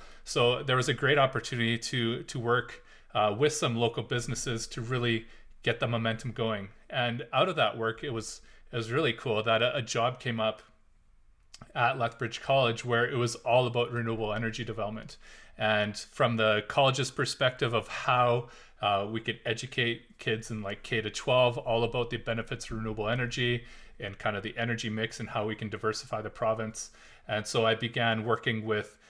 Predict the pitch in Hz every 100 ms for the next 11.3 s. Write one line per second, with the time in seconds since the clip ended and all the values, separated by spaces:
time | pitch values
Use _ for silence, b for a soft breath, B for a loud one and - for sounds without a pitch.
0 | b 107 95 98 110 123 113 110 - -
1 | 131 120 117 123 110 113 110 123 110 110
2 | - 107 113 117 113 107 104 - 107 117
3 | 131 139 135 b b - 110 - 107 101
4 | 98 - - - 120 120 120 120 123 107
5 | 110 113 113 107 107 - 110 110 - 127
6 | - 127 139 139 151 - b b - 123
7 | 117 120 113 107 110 110 - 117 110 113
8 | 123 117 113 107 113 131 113 127 110 110
9 | - 117 110 110 - - 107 - 120 113
10 | - 113 104 98 b b b - - 107
11 | 107 104 104